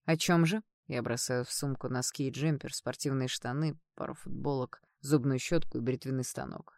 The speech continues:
Терпеть не могу щетину. Начинаю искать свою подзарядку. Черт, куда я ее сунул? «Мам, да какая разница? И не пугаю я Риту, не придумывай». «Большая. Как бы не вышло так, что ты ее обидишь».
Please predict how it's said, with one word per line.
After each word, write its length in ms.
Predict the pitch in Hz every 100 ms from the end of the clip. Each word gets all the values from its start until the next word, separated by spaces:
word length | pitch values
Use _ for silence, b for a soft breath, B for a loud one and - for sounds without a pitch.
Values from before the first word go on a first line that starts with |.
| -
Терпеть 340 | - - -
не 60 | -
могу 180 | - 151
щетину. 520 | - 160 - - 165 _ _ 143
Начинаю 380 | - 147 139
искать 260 | 131 - 123
свою 160 | 131 117
подзарядку. 600 | - 131 - - - -
Черт, 260 | - - -
куда 340 | - - -
я 120 | 143 -
ее 120 | 151
сунул? 420 | - - 113 156 _ _ -
«Мам, 540 | 156 143 123 131 -
да 100 | -
какая 400 | 131 151 196 165
разница? 520 | 147 151 127 117 - 113
И 140 | 165
не 120 | 190
пугаю 340 | 233 226 220 135
я 160 | 131
Риту, 240 | 139 - 120
не 120 | 123
придумывай». 600 | 175 180 160 120 120 _ _ _ -
«Большая. 640 | 196 185 170 - 220 160 147 _ _ _ _ -
Как 180 | 220
бы 100 | 196
не 100 | 226
вышло 300 | 214 233 226
так, 240 | 185 226 233
что 180 | - 190
ты 120 | 226
ее 220 | 214 220
обидишь». 540 | 220 190 151 - -